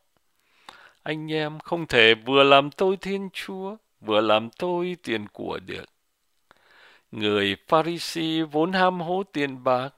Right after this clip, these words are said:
lên nghe các điều ấy thì cười nhạo Đức Giêsu. Người bảo họ, "Các ông là những kẻ làm ra bộ công chính trước mặt người đời, nhưng Thiên Chúa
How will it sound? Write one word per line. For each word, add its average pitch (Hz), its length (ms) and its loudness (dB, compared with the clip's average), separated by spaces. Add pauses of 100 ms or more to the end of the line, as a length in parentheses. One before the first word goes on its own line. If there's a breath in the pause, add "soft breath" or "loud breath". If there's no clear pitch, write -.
lên 190 280 -6
nghe 190 280 0
các 214 300 -6
điều 120 260 -2
ấy 135 340 -4 (120)
thì 101 400 -12
cười 101 300 -2
nhạo 98 360 -4
Đức - 240 -12
Giêsu. 175 600 -10 (1080 loud breath)
Người 95 460 -4
bảo 85 320 -2
họ, - 380 -10 (280)
"Các - 180 -12
ông 151 400 -6
là 117 160 4
những 147 260 -4
kẻ 123 280 6
làm 135 460 4
ra 190 180 0
bộ 123 280 0
công 190 340 -6
chính 196 360 -6
trước - 280 -8
mặt 117 220 -4
người 120 260 -2
đời, 110 320 -2 (680 soft breath)
nhưng 143 440 -4
Thiên 156 260 -4
Chúa 160 400 -10